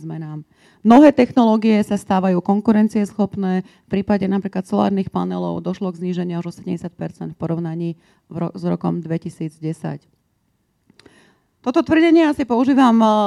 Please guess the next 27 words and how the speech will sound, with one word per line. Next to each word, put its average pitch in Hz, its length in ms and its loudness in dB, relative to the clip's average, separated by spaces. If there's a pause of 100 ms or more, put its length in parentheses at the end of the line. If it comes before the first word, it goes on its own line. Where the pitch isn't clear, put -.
(260)
najčastejšie, 233 880 -2
počúvam 220 400 -2
najčastejšie, 107 880 -4 (320)
že 190 80 -6
okrem 233 320 -2
nás 214 400 -2
v - 80 -12
tejto 202 320 -2
otázke 190 640 -4
teda 175 320 -10
zvyšok 190 320 -12
sveta 185 320 -8
nič 196 160 -8
nerobí. 190 480 -6 (1200)
Ako 247 240 6
je 262 160 4
teda, 208 240 2
eh, 190 800 -2
tomu 208 240 2
v - 160 -10
tejto 202 160 -2
otázke? 214 720 -2 (400)
Naozaj 226 560 2
ako 220 180 -2
Európska 208 540 -2
únia 202 400 -4
je 190 100 -2